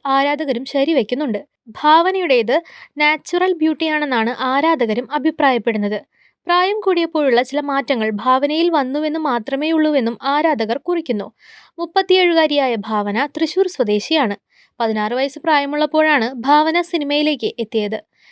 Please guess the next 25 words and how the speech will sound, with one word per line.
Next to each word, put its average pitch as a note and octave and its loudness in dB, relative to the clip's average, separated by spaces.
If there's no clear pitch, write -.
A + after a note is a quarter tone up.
നാല് F#4 2
വർഷത്തോളം E4 0
മലയാള E4 2
സിനിമകൾ F4+ 0
മാത്രമാണ് C4+ -2
ഭാവന A3+ 0
ചെയ്തിരുന്നത്. G#3 -2
ശേഷം A3+ -4
തമിഴ്, D4 -2
കന്നഡ D#4+ 2
ഭാഷകളിൽ D4 0
നിന്നും A#3+ -2
ഭാവനയ്ക്ക് A#3+ 0
അവസരങ്ങൾ A#3+ -4
ലഭിച്ചു A3 -6
തുടങ്ങി. A3 -8
അതോടെയാണ് A3 0
താരം D#4 2
മോഡേൺ D#4+ 0
ലുക്കിലേക്ക് D#4 -2
മാറിയതും A3+ 0
ഗ്ലാമർ D4 0
വസ്ത്രധാരണം D#4+ -2
അടക്കം A3+ -2
ആരംഭിച്ചതും. B3+ 0